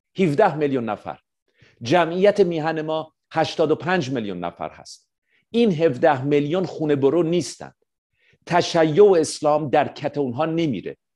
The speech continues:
عاشق موزیک هستن، عاشق مد هستن، عاشق رقص و آزادی هستن. بنابراین اگر بزرگسالان همت بیشتری کنن، همت بیشتری کنن، اونها هم یک فوت بکنن،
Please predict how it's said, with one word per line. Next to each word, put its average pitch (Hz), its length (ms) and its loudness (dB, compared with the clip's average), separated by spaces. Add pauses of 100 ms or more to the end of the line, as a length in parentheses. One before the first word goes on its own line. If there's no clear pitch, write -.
(180)
عاشق 165 340 4
موزیک 160 500 2
هستن، 87 500 -10
عاشق 139 280 0
مد 160 380 2
هستن، - 440 -10 (340)
عاشق 143 360 2
رقص 160 460 2
و 190 240 -2 (320)
آزادی 113 480 2
هستن. - 400 -18 (100)
بنابراین 160 460 2 (440)
اگر 180 440 4 (480)
بزرگسالان 170 920 0 (920)
همت 190 380 0
بیشتری 185 500 -2
کنن، 90 340 -16 (140)
همت 196 380 4
بیشتری 147 480 -2
کنن، 82 300 -14 (440)
اونها 208 260 2
هم 226 100 2
یک 220 160 4
فوت - 420 -4
بکنن، 87 420 -6